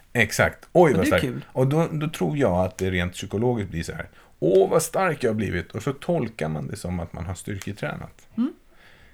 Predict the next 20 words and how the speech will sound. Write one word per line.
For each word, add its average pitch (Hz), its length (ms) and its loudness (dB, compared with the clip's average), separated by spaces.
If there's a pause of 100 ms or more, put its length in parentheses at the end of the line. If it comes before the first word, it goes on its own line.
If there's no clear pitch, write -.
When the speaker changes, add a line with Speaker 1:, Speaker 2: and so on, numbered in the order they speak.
(240)
Speaker 1:
Men 127 140 0
det 139 80 2
är 151 160 6
inte 85 240 -4
så. - 100 -10 (520)
Speaker 2:
Fast 185 220 -4
om 175 80 0
man 170 120 0
börjar 160 140 -2
träna 156 280 -6
i 165 40 0
gymmet 165 480 2
och - 100 -12
får 135 80 -10
samma 156 320 -4
effekt, - 360 -10
då 156 60 -8
har 147 120 -8
man 135 220 -4
ju 139 140 -4